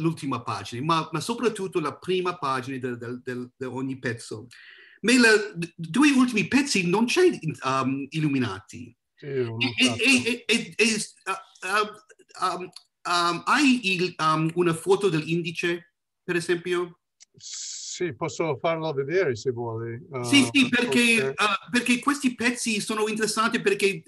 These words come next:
Speaker 1: non è in ordine del, del, um, del genre. E sono fuori dell'ordine del, dell'indice. L'indice è,
Speaker 2: Sì,
Speaker 1: è, è
Speaker 2: infatti.
Speaker 1: organizzato per ricercare mottetti, eccetera, ma questi pezzi sono,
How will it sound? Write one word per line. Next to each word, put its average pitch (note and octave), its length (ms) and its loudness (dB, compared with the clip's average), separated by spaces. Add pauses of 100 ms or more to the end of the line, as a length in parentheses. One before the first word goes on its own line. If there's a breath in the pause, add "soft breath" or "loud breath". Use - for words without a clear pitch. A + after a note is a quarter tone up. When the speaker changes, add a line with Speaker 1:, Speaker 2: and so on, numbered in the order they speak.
Speaker 1:
non A3+ 300 2
è G3+ 320 2
in F#3 300 -2 (100)
ordine E3 760 2 (260 soft breath)
del, D3+ 380 0
del, F3 280 2
um, D#3+ 360 2
del E3 120 0
genre. D3+ 680 -2 (400 soft breath)
E D#3+ 240 -10
sono F#3+ 640 -2
fuori G3+ 680 -2
dell'ordine E3 800 0
del, D3 300 -4
dell'indice. C3+ 580 -4
L'indice G#3+ 560 -6
è, D#3+ 280 -4 (480 soft breath)
Speaker 2:
Sì, - 0 -
Speaker 1:
è, D#3+ 100 -8
è F3+ 120 2
Speaker 2:
infatti. E3 300 0
Speaker 1:
organizzato F#3 960 2 (160)
per F3 180 2
ricercare F3 1120 0 (400)
mottetti, F3+ 520 -4
eccetera, E3+ 440 -2
ma B3 520 -2
questi D#4+ 380 0
pezzi G#3+ 360 -2
sono, G#3 480 0